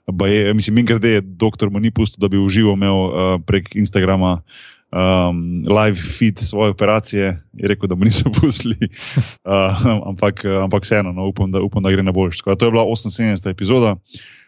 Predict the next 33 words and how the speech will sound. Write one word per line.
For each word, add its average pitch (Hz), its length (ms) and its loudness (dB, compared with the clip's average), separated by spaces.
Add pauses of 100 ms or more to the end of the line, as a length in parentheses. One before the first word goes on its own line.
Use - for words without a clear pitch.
(120)
Eh, - 140 -6 (260)
v 95 160 -2
današnji 113 380 0
devetinsedemdeseti 113 500 0
epizodi 104 360 2
je 98 120 2
pa, 98 160 -2 (240)
ehm, 92 400 -4
gostja, 101 420 0
ehm, 92 640 -2
moja 104 220 2
kolegica, 110 500 0 (160)
eh, 98 240 -2
zdaj 98 180 2
poznam 98 300 0
že, 92 240 0
pf, - 320 -6
x 110 240 0
število 104 340 2
let, 104 240 2
eh, - 80 -6 (140)
Vanja 104 280 2
Črnivec, 120 540 0
ehm, 95 300 -2
tudi 101 220 -4 (500)
košarkašica 101 640 0
v 101 80 2
mladih 98 380 0
letih, 101 260 -2
potem 104 300 -2
pa, 98 160 0 (640)
ehm, 92 400 0
s-, - 420 -4